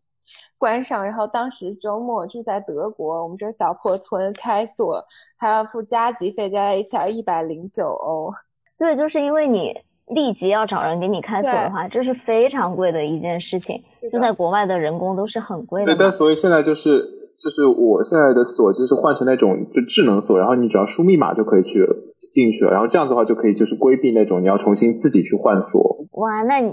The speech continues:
Speaker 2: 你们家可真是 fancy。
Speaker 1: 对。
Speaker 2: <laughs> 对，然后当时的我就觉得很震惊，又不是我没有给你钥匙，也不是我让你不带钥匙出门，为什么你把自己锁在了外面，要我给你赔钱啊？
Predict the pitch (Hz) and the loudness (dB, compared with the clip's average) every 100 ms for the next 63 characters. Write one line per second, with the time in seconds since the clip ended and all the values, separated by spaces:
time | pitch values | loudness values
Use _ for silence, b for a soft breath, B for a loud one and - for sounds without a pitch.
0 | - 202 196 190 233 220 226 185 185 240 | -4 -2 -2 0 0 0 0 0 0 -2
1 | 247 220 - 202 220 247 226 262 285 403 | 0 0 2 0 0 -2 0 2 4 4
2 | 370 269 - 240 B _ 294 285 254 294 | 2 0 -4 -16 B _ -2 2 2 0
3 | 285 302 339 - 262 285 277 214 175 254 | 0 0 -2 -2 -2 0 0 2 0 -4
4 | - _ _ _ _ 277 247 220 269 269 | -14 _ _ _ _ -2 2 2 2 -4
5 | - 247 202 202 196 202 285 285 254 285 | -4 -2 -2 -2 -4 -4 -4 -4 -2 -2
6 | 302 247 196 - 220 220 233 226 214 196 | 0 2 0 -2 0 2 2 2 0 0
7 | 196 214 196 - 175 151 _ _ 233 214 | 0 0 -2 -6 -10 -10 _ _ -2 -2
8 | 254 302 294 233 208 254 233 196 214 233 | -2 -2 2 2 2 2 0 0 0 2
9 | 233 254 214 247 220 196 - b b 277 | 0 -4 -10 -6 -4 -4 -8 b b -4
10 | 302 285 254 247 254 247 254 233 254 233 | -2 0 0 2 2 0 -2 -4 -2 -2
11 | 190 208 208 220 226 214 196 220 247 226 | 0 2 2 2 0 0 -2 -2 0 0
12 | 185 190 220 208 233 214 - 160 180 - | 0 0 -2 0 0 0 0 0 0 -6